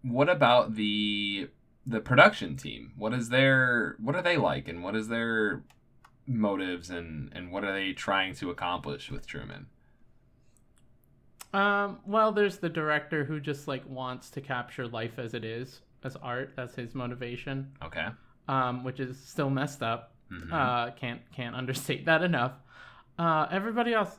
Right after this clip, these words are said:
Speaker 2: they're just kinda doing their job.
Speaker 1: Since you've
Speaker 2: Uh,
Speaker 1: pretty much nailed the production character, can you take a stab at what his name is?
Speaker 2: What?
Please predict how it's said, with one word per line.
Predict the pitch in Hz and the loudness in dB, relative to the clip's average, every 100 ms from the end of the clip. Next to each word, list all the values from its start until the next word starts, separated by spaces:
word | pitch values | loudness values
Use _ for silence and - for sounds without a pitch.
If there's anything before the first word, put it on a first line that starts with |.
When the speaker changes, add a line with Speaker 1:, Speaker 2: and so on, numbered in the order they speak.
| - | -12
Speaker 2:
they're | 226 | -10
just | 220 254 - | -8 -10 -8
kinda | 135 110 | -6 -6
doing | 107 107 | -8 -8
their | 107 | -10
job. | - 107 120 - | -8 -6 -6 -8
Speaker 1:
Since | - 151 147 | 0 2 2
you've | 139 | 2
Speaker 2:
Uh, | 123 120 120 - _ | 2 0 -6 -14 _
Speaker 1:
pretty | - - 95 95 107 | -16 -6 -2 2 2
much | 90 87 87 | 0 -4 -6
nailed | 82 78 80 95 90 | -8 -6 -4 -6 -6
the | 92 | -8
production | 87 92 82 80 - 104 107 | -6 -4 -4 -4 -6 -6 -2
character, | 110 110 - 113 | 0 0 -2 -10
can | 110 101 98 | -8 -10 -8
you | 95 | -10
take | - 104 | -4 -4
a | 90 | -4
stab | - 80 82 | -4 -4 -2
at | 85 | -2
what | - - | -4 -4
his | 76 | -10
name | 80 80 | -16 -14
is? | 92 101 - - _ _ _ _ _ _ _ _ 165 | -14 -14 -18 -20 _ _ _ _ _ _ _ _ -8
Speaker 2:
What? | 151 143 180 | -2 -2 -4